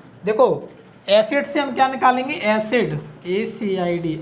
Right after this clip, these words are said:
acid जो पीने वाले होते हैं, जो बहुत ही ज़्यादा harmful होते हैं हमारे लिए। देखो रामू ने क्या कहा, मोनू से कहा, "मैंने क्या पी लिया, एसिड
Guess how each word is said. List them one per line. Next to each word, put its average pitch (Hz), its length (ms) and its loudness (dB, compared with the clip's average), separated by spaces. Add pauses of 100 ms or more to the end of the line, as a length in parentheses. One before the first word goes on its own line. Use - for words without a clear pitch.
acid 180 340 -4
जो 196 80 -4
पीने 202 340 -4
वाले 196 240 0
होते 190 240 -4
हैं, 180 80 -4
जो 185 80 -4
बहुत 175 280 -4
ही 196 60 -2
ज़्यादा 190 400 -2 (300)
harmful 202 440 0
होते 190 200 -2
हैं 190 60 0
हमारे 170 320 -2
लिए। 160 180 -4 (880)
देखो 240 160 0
रामू 226 420 4
ने 285 220 2 (540)
क्या 233 160 4
कहा, 240 520 4 (280)
मोनू 233 380 4
से 269 180 0
कहा, 254 420 6
"मैंने 233 360 -2
क्या 262 260 4
पी 247 420 -4
लिया, 254 240 6
एसिड 220 580 0